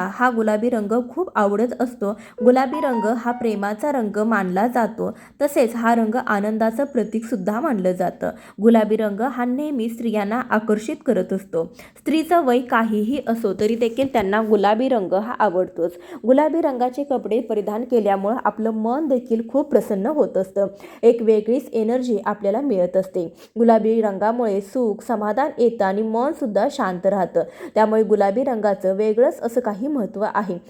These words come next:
त्यामुळे तुम्हाला संक्रांतीला गुलाबी रंगाची साडी तुम्ही अवश्य नेसू शकता. आता मी जे काही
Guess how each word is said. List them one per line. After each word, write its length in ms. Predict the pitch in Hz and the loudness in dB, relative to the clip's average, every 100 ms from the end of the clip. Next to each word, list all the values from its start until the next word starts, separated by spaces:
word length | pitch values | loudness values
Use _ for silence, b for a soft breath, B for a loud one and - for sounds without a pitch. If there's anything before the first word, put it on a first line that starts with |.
| B | B
त्यामुळे 340 | 220 214 220 262 | 2 4 4 2
तुम्हाला 380 | 247 214 190 190 | 2 0 0 0
संक्रांतीला 640 | 226 202 226 269 277 190 | -2 -2 0 0 0 -2
गुलाबी 420 | 185 214 226 277 330 | 0 0 0 0 0
रंगाची 460 | 262 220 214 247 254 | 0 0 0 0 0
साडी 320 | 285 240 190 B 311 - | 2 2 0 B -8 -4
तुम्ही 160 | 269 294 | -2 0
अवश्य 400 | 226 214 214 285 | 2 2 0 0
नेसू 300 | 320 226 190 | 0 0 -2
शकता. 380 | 190 185 - 175 B 359 - | -2 -2 -2 -4 B -8 -2
आता 220 | 269 320 | 2 2
मी 160 | 311 285 | 0 -2
जे 140 | 302 | 0
काही 280 | 294 254 | 0 0